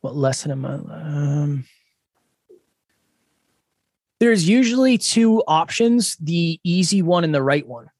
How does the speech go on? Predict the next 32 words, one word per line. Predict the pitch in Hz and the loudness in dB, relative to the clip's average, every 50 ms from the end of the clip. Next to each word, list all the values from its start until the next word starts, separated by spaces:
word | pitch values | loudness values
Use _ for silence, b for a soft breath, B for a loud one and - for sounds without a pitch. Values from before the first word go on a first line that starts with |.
| _ _ _ _ _ _ _ _ _ _ - | _ _ _ _ _ _ _ _ _ _ -6
And | - 165 160 | -4 -4 0
every | 151 170 170 185 190 185 | 0 0 2 2 2 0
time | - - 175 170 175 170 170 | 0 -2 0 0 0 2 2
I | 160 156 | 2 0
have | 156 151 143 | 0 0 -2
taken | - - 160 160 151 - 165 151 147 139 | -2 -2 -2 -2 0 -2 -4 -4 -4 -4
the | 147 151 151 147 143 143 139 139 131 _ | -2 -2 0 0 2 2 0 0 -2 _
easy | - 175 175 180 175 170 208 208 | -4 -2 0 0 0 2 0 0
one, | 196 202 208 220 208 | 2 2 2 2 2
it | 170 151 | 2 0
has | 143 135 135 | 0 0 0
usually | 151 151 143 165 156 139 | 0 0 2 2 2 0
come | - 156 147 143 | 0 0 -2 0
back | 147 139 147 - | 0 0 -2 -2
to | - 139 | -4 -4
bite | 147 143 147 147 | -2 -2 -2 0
me | 143 | -2
in | 143 139 | -4 -4
the | 127 | -4
butt. | 127 156 196 233 240 - _ _ _ _ | 0 2 2 2 0 -2 _ _ _ _
And | - 156 156 147 147 147 143 143 143 | -2 0 0 2 2 0 -2 -2 0
most | 156 170 175 175 - | 2 2 2 2 2
of | 185 | 0
the | 170 | -2
times | 151 - 170 160 156 151 143 | 0 2 0 2 2 0 -2
when | 156 156 | -2 0
I | 147 147 | 0 0
have | 147 143 139 | 0 0 0
done | 156 151 143 143 | 0 0 0 0
the | 143 139 - | -2 -4 -4
harder | - - - 160 160 160 160 170 170 160 | -6 -2 0 2 2 2 2 2 2 2
yet | 143 139 147 143 139 - - | 2 0 0 0 -2 -6 -12